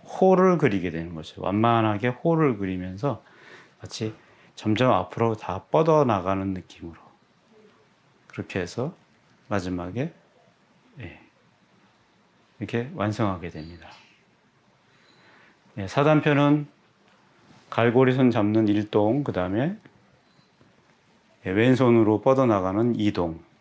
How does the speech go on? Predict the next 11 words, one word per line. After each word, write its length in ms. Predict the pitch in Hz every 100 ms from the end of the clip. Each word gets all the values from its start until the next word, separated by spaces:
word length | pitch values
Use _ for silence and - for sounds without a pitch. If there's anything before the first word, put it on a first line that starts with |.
| _ _ -
해서 400 | 117 139 139 160 _ _ _ - - - -
각도는 880 | 107 - - 143 139 139 139 143
사십오 580 | 147 - 123 - 117 117
도 160 | 110 117
방향을, 840 | 107 104 101 101 113 120 123 123 160 180
몸통이 540 | 113 117 110 117 117 110
사십오 440 | 147 - 127 117
도 140 | 104
방향을 440 | 101 95 92 92 92
바라보게 460 | 98 101 87 85
되고, 420 | 82 82 90 135